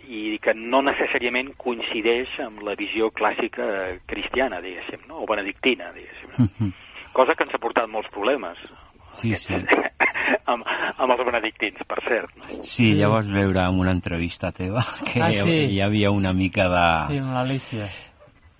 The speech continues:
Speaker 1: Amb l'Alícia,
Speaker 2: Una
Speaker 1: exacte.
Speaker 3: Sí, sí, sí,
Speaker 2: Sí.
Speaker 3: sí, que, que és, bueno, que aquí es
Speaker 1: No,
Speaker 3: van
Speaker 1: de, de,
Speaker 3: fotre
Speaker 1: de, de fet, tenim dos vídeos, tenim dos, eh,
Speaker 3: Sí.
Speaker 1: guardem dos vídeos
Speaker 2: Sí.
Speaker 1: molt macos de, de Santa Creu i Sant Dimes,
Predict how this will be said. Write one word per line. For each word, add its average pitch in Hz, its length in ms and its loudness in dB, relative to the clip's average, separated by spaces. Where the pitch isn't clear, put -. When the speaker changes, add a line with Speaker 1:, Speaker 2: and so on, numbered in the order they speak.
Speaker 1:
Amb 117 160 2
l'Alícia, 110 280 2
Speaker 2:
Una 101 100 -8
Speaker 1:
exacte. 92 240 -6
Speaker 3:
Sí, 151 140 -2
sí, 143 160 -2
sí, 139 180 -2
Speaker 2:
Sí. 131 240 0
Speaker 3:
sí, - 80 -8
que, 139 320 -2
que 143 60 -6
és, - 180 -10
bueno, 135 300 0
que 143 80 -4
aquí 156 220 -6
es 147 80 -2
Speaker 1:
No, 156 120 6
Speaker 3:
van 151 100 8
Speaker 1:
de, 143 60 4
de, 147 40 0
Speaker 3:
fotre 147 200 2
Speaker 1:
de, 143 220 2
de - 80 2
fet, 190 160 0
tenim 185 280 0
dos 156 120 2
vídeos, 147 360 0
tenim 135 260 0
dos, 143 200 0
eh, 123 180 -4
Speaker 3:
Sí. 107 80 -16
Speaker 1:
guardem 127 380 2
dos 143 240 -2
vídeos 143 360 0
Speaker 2:
Sí. - 240 -2
Speaker 1:
molt 247 220 6
macos 123 420 -2
de, 107 80 -2
de 98 140 -6
Santa 113 280 -2
Creu 123 420 2
i 104 260 -6
Sant - 140 -8
Dimes, 127 300 -2